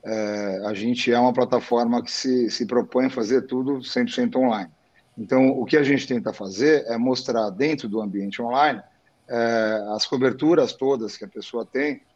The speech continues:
e é muito simples, né, de, de você entender, principalmente quando você fala de coberturas residenciais. Então, aí você fala, você inclui, é, linha branca, inclui,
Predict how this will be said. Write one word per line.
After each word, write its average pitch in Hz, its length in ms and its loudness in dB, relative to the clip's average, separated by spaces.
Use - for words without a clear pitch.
e 196 80 4
é 185 40 4
muito 185 220 -4
simples, 127 460 -4
né, 123 160 -2
de, 101 240 -6
de 101 180 -14
você 110 260 -4
entender, 113 440 -2
principalmente 131 420 -6
quando 143 160 -4
você 127 100 0
fala 117 280 0
de 104 200 -4
coberturas 127 580 2
residenciais. 117 720 0
Então, 113 160 -2
aí 143 80 4
você 151 100 2
fala, 113 200 -4
você - 100 -6
inclui, 127 680 2
é, 120 240 0
linha 120 240 0
branca, 135 460 2
inclui, 120 640 2